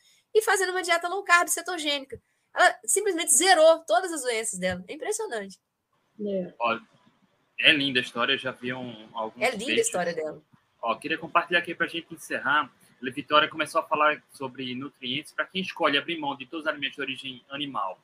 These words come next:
Speaker 3: vai precisar suplementar? Porque tem vitaminas, nutrientes que são essenciais pra saúde,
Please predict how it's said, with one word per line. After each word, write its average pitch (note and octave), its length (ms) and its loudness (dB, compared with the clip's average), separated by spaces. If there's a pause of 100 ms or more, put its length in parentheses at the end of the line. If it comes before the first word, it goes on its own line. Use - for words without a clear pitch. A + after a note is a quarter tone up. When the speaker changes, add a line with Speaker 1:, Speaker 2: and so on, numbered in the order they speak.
(180)
Speaker 3:
vai C#3 120 2
precisar D#3 240 -6
suplementar? C3+ 720 -6
Porque C3+ 200 -14
tem C#3 220 -10
vitaminas, D#3 720 -10
nutrientes D3 460 -6
que C#3+ 100 -20
são E3+ 200 -8
essenciais E3+ 600 -4
pra - 180 -14
saúde, D3+ 640 -6